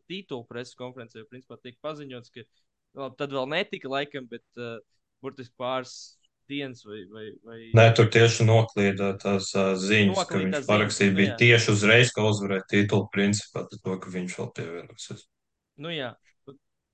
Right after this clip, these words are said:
Speaker 1: tajā brīdī likās, ka mēs te raugamies uz kaut kādu dinastiju, cik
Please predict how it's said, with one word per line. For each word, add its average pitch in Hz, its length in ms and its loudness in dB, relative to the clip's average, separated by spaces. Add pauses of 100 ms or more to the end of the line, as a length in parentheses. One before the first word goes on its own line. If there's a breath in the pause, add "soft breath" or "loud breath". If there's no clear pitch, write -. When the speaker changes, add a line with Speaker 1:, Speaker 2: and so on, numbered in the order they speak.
(300)
Speaker 1:
tajā 170 240 0
brīdī 147 320 -6
likās, 143 320 -8
ka 120 140 -20
mēs 127 180 -12
te 131 80 -14
raugamies 127 540 -6
uz - 60 -20
kaut 120 120 -20
kādu 120 240 -12
dinastiju, 139 640 -10
cik 143 160 -12